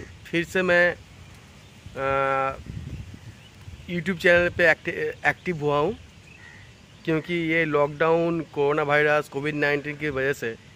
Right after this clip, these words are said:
सब लोग, अ, घर पे हैं, हम भी हैं और आप भी हैं शायद। तो मैं अभी, अ, अ, कोलकाता पे हूँ।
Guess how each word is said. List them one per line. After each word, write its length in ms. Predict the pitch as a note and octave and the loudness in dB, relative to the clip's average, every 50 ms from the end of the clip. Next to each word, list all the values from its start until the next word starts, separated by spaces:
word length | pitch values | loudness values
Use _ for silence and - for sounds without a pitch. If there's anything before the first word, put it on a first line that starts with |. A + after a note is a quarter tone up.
| - - - - - - - - - - - - - - - - - - - | -20 -20 -20 -20 -20 -20 -20 -20 -20 -20 -20 -20 -20 -20 -20 -20 -20 -8 -2
सब 120 | E3+ E3+ E3 | 0 0 0
लोग, 360 | D#3+ F3 F#3 F#3+ F#3 D#3+ F#3+ | 2 2 2 2 2 -2 -6
अ, 160 | G3 F#3 D#3+ | -4 -4 -4
घर 220 | D3 C#3 D3 D#3 | -2 -2 -2 -4
पे 180 | D3+ - F3 E3+ | -2 2 4 4
हैं, 180 | E3 D#3+ E3 - - - - - - | 4 4 2 -2 -10 -20 -20 -18 -12
हम 220 | - C3 C#3 D3+ D#3 | -8 -6 -4 0 2
भी 140 | F#3 F3+ | 2 4
हैं 200 | E3 E3 D#3 D#3 - - - - - - - - - - - - - - - - - - - - - - - - - - - - - | 4 4 2 0 -4 -12 -20 -20 -20 -20 -20 -20 -20 -20 -20 -20 -20 -20 -20 -20 -20 -20 -20 -20 -20 -20 -20 -20 -20 -20 -20 -14 -6
और 140 | - C#3 C#3+ | -2 0 2
आप 180 | C#3 C3+ C#3+ C#3 | 2 2 0 0
भी 180 | D3 F3+ F#3 | 0 0 2
हैं 180 | E3 D#3+ D3 C#3 | 2 2 0 0
शायद। 300 | - - C#3 C3 C3 A#2 - - - - - - - - - - - - - - - - - - - - - - - - - - - | -2 -2 -2 -2 -2 -4 -8 -14 -20 -20 -20 -20 -20 -20 -20 -20 -20 -20 -20 -20 -20 -20 -20 -20 -20 -20 -20 -20 -20 -20 -20 -16 -12
तो 680 | B2+ B2+ B2+ B2 B2 A#2+ B2 B2 A#2+ A#2+ A#2 A#2 A#2 A2+ - - - - - - - - - - - - - - | -8 -6 -6 -4 -4 -4 -4 -4 -4 -4 -4 -6 -8 -10 -14 -18 -18 -18 -18 -20 -20 -20 -20 -20 -20 -20 -16 -10
मैं 300 | C#3 C#3+ D3+ D#3 E3+ F3+ | -4 0 2 4 6 6
अभी, 420 | F#3 F#3 F3 F3+ G3 G3+ G3+ G3+ G3+ | 6 4 4 2 0 2 0 0 0
अ, 40 | G3 | 0
अ, 400 | E3+ D#3 D#3 D3+ D3+ D3 C#3+ C#3 B2+ - - - - - - - - - - - - - | 2 2 4 4 4 2 0 -2 -6 -12 -16 -20 -20 -20 -20 -20 -20 -20 -20 -20 -10 -6
कोलकाता 480 | C#3+ C#3 C3 D3+ D3+ C#3+ E3 D#3+ D3+ E3+ | -4 -4 0 0 0 2 2 0 0 0
पे 120 | D3+ E3+ | 0 0
हूँ। 180 | D#3+ D#3 F3 A3+ | 0 0 -2 -2